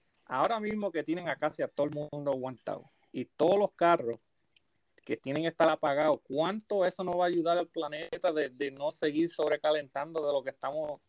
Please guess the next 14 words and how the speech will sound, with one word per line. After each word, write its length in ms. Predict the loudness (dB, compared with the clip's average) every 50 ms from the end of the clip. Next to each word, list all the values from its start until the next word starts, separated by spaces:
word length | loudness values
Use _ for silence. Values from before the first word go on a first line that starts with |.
| _ _ _ _ -18
de 280 | -14 -6 -2 -2 -2 0
que 100 | -2 -2
se 80 | -2
está 220 | -2 0 2 4 4
derritiendo 540 | 4 4 2 2 -2 -2 0 0 2 2 2
el 100 | 4 4
aire, 360 | 4 4 4 4 4 2 4
la, 200 | 2 2 2 0 _ _ -20 -20 -20 -6 -2
las 160 | -2 -2 0
temperaturas? 840 | 0 0 0 0 2 2 4 4 2 2 0 2 4 6 6 6 6 4
Esos 140 | 0 -4 -4
son 140 | -4 -4 -4
nosotros 440 | -4 -4 -2 -2 0 0 0 -2 -2
mismos, 460 | -2 -4 -4 -4 -4 -4 -6 -6 -6